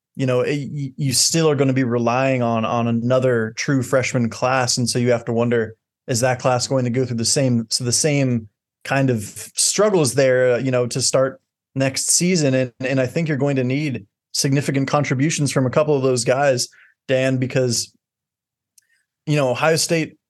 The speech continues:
despite the fact that all the, the, the freshmen from this year are gonna be another year, you know, more experienced, everything like that,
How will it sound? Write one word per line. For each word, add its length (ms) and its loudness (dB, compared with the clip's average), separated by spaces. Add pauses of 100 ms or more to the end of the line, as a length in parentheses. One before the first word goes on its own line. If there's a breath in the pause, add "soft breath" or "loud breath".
(180)
despite 320 2
the 60 -2
fact 220 0
that 80 0
all 140 2
the, 200 0
the, 180 -6
the 100 -8
freshmen 380 -4
from 140 -2
this 160 0
year 100 2
are 40 0
gonna 120 0
be 120 0
another 240 2
year, 480 -2
you 80 -4
know, 80 2
more 200 2
experienced, 520 0
everything 260 0
like 180 0
that, 280 0